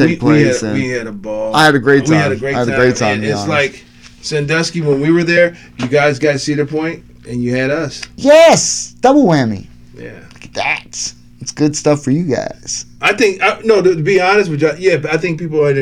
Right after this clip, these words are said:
Speaker 1: enjoyed us more than <laughs> at the show. I mean, I'm just saying.
Speaker 2: Oh, yeah,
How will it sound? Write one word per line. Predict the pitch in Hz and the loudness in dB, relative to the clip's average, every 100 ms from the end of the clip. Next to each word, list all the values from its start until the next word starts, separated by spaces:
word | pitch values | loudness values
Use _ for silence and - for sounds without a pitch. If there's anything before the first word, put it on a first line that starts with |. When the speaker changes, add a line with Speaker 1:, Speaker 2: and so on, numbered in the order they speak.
| 135 | -2
Speaker 1:
enjoyed | 139 139 127 143 139 | -2 -2 0 2 2
us | 139 139 | 2 0
more | 127 135 135 120 117 | -2 -2 0 -2 -4
than | 123 | -6
<laughs> | 123 - | -6 -4
at | 170 | -4
the | 143 | -4
show. | 143 - 147 - - | -8 -6 -8 -8 -2
I | 220 | 2
mean, | 233 220 | 4 4
I'm | |
just | 190 202 | 2 0
saying. | 214 214 170 | 2 2 4
Speaker 2:
Oh, | 220 220 196 | 6 6 6
yeah, | 185 | 6